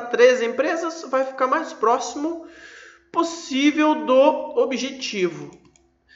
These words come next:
Vamos bater aqui a dezoito e sete. Dezoito e sete, nós vamos conseguir comprar.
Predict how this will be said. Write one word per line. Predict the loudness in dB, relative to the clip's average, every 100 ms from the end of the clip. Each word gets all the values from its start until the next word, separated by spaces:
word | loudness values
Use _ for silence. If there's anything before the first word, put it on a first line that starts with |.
| -20 _ _
Vamos | -10 -4 -2 0
bater | 2 2 4 2
aqui | 0 -4 2
a | 2
dezoito | 2 -2 -2 2 4 2 -8 -10
e |
sete. | -10 -6 -4 -4 -6 -8 -10 -10 -20 _ _ _ -20 -20 -20 -20 -20 _ _ _ _ _ _ _ _ _ _ -20 -20 -20 -20 -20 _ _ _ _ _ _ _ _ _ -20 _ -20 -20 _ -14
Dezoito | -6 -2 2 0 0
e | -8
sete, | -10 -4 -2 -2 -6 -14 -14 -12 -12
nós | -4 -4 -2
vamos | -4 -6
conseguir | -10 -14 -12 -12 -10 -10 -2
comprar. | -2 -2 -2 -2 -2 -6